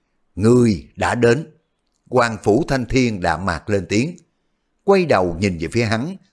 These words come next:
khóe miệng của Trác Phàm hơi dở lên, tà dị nói, "Hoàng Phủ công tử mời, Trác Phàm lại không dám đến sao?" Quét mắt nhìn xung quanh một vòng, mấy cái bộ thi thể dưới mặt đất,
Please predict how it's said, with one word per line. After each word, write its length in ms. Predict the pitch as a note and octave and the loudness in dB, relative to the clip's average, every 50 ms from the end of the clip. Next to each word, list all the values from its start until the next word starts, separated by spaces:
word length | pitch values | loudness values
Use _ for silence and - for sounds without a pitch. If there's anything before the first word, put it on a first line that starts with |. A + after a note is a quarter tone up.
| _ | _
khóe 240 | - B2 C3 D3 G3 | -2 0 0 0 0
miệng 220 | G3+ D#3 G2+ F2 D#2 | 0 -2 -2 -4 -4
của 80 | A2 | -4
Trác 240 | A2 D#3+ D#3+ - - | -4 -4 -4 -4 -4
Phàm 300 | - F2 E2+ E2 D2+ C#2 | -2 -2 -2 -2 -4 -6
hơi 200 | - A2 A2 G2+ E2+ | -4 -2 -2 0 0
dở 140 | D#2 E2+ F2 | 0 -2 -2
lên, 380 | G#2+ A#2 A2 G2 G2 F2+ E2+ D#2 _ _ _ _ - | 0 0 0 0 0 -2 -4 -10 _ _ _ _ -4
tà 220 | - B2 G#2+ G2+ E2+ D#2 | -2 -2 -2 -2 -4 -4
dị 180 | E2 E2 D#2+ | -4 -4 -4
nói, 300 | E2+ F#2+ G2+ G2 G#2 A#2 B2 - _ _ _ _ _ _ _ _ _ _ - | -4 -2 -2 -2 -2 -2 -6 -10 _ _ _ _ _ _ _ _ _ _ -12
"Hoàng 360 | - G2+ A2 A2 A2 A2 A2 G#2 | -4 -2 -2 -2 -2 -4 -6 -2
Phủ 320 | - G#2 G2+ A2+ D3+ F3 - | 2 2 4 4 4 2 0
công 240 | - E3 D3 C3+ A2+ | 0 0 0 0 -4
tử 180 | - F#2 G2+ C3+ | -2 -2 -2 0
mời, 460 | C3+ G#2+ F#2 F2 F2 E2+ D#2+ D2+ C#2 - _ _ _ - | 0 0 2 2 2 0 0 -2 -6 -10 _ _ _ -4
Trác 240 | F3 F3 A3 - - | -2 -2 -2 -4 -4
Phàm 400 | - G#2+ G2 F#2 F#2 F2+ E2 D2+ - - | -4 -2 0 0 -2 -4 -6 -12 -12 -8
lại 260 | G#2+ G#2+ F2+ E2 F2 | -2 -2 -2 -2 -2
không 300 | F2+ - - G2+ F#2 E2+ | -6 -4 -4 -4 -4 -2
dám 200 | F2 G2 A#2 C3+ | -4 -4 -4 -2
đến 180 | B2+ C3 D#3+ G3 | -2 -2 -2 -2
sao?" 260 | F#3+ - B2+ F#2 D#2 - _ _ _ _ _ _ _ _ _ _ _ _ _ _ _ _ - | -4 -4 -4 -4 -6 -6 _ _ _ _ _ _ _ _ _ _ _ _ _ _ _ _ -4
Quét 300 | G#2+ A#2+ C3+ D#3 - - | -2 -2 -2 -2 -2 -2
mắt 280 | F#3+ G#3 G#3 - - | -2 -2 -2 -2 -2
nhìn 260 | B2+ A2+ G#2 G#2 F#2+ | 0 0 0 0 -2
xung 260 | F2+ - E3 D#3+ D#3 D3+ | 0 0 0 0 2 0
quanh 140 | D3 C3+ | 0 0
một 100 | A2+ F2+ E2+ G2 | 0 -4 0 0
vòng, 260 | G2+ G2 F2+ F2+ D#2+ - _ _ _ - | 0 0 0 -2 -8 -14 _ _ _ -10
mấy 260 | A2 A2 A2+ C#3 E3+ E3 | -4 -2 -2 -2 -2 -2
cái 100 | F#3+ - | 0 0
bộ 180 | F2+ E2 E2+ - | 2 0 0 0
thi 160 | A2+ G#2 F#2+ - | 0 0 0 0
thể 140 | D#2+ D#2+ E2+ | -2 -4 -2
dưới 200 | G#2 B2+ D3 D3 | -2 0 0 0
mặt 180 | A#2 D2+ - | 0 -2 -6
đất, 180 | - G#2+ B2 C3+ | -4 -6 -6 -6